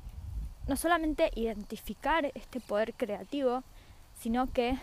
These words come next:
darle lugar a esa creación, permitirnos estar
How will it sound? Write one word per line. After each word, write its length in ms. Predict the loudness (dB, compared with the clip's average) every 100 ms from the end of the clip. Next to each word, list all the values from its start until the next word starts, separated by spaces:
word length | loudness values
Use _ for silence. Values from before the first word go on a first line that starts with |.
| -8 -12 -2
darle 320 | 2 4 4
lugar 400 | 4 6 6 4 -2 -12 -12 -10 -10 -12 -12 -12 -14 -14 -14 -12 -10 -10 -14 -18 -16 -6
a 220 | 0 2 2
esa 220 | 0 -2
creación, 600 | -2 -2 0 2 2 0 -4 -4 -4 -4 -4 -4 -6 -8 -14 -12 -4 0 2 4
permitirnos 960 | 4 2 0 0 2 4 6 6 4 0 -8 -6 -2 -2 -4 -12 -8 -4 -4 -4 -8 -4 -4 -6 -10 -16 -20 -10
estar 560 | -10 0 4 6 4